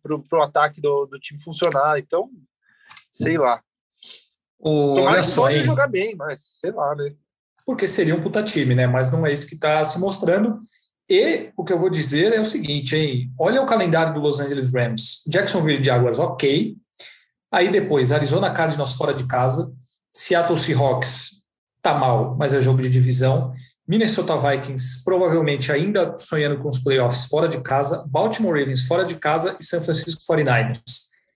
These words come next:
Speaker 2: É
Speaker 1: Bem complicado.
Speaker 2: casca dura, hein?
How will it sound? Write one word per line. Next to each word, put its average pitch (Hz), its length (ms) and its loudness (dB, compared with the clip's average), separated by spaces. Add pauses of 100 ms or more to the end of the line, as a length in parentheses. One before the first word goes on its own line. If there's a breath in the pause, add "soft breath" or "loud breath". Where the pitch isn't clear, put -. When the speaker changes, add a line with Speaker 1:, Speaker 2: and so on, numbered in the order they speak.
(580 loud breath)
Speaker 2:
É 226 560 4
Speaker 1:
Bem 339 340 2
complicado. - 540 0
Speaker 2:
casca 339 240 0
dura, 190 180 6
hein? 160 320 2